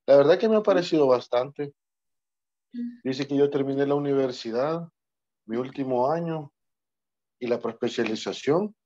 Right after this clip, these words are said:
Speaker 2: Ujú.
Speaker 1: virtual, porque nos agarró la pandemia. Cabal, el, el, el último ciclo mío de la universidad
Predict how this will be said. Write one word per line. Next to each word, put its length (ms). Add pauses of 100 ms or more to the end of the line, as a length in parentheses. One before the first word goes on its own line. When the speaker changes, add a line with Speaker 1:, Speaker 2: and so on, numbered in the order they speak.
(720)
Speaker 2:
Ujú. 280 (580)
Speaker 1:
virtual, 680 (300)
porque 440
nos 260
agarró 280
la 160
pandemia. 340 (180)
Cabal, 420
el, 280
el, 260
el 180
último 400
ciclo 420
mío 280
de 100
la 80
universidad 680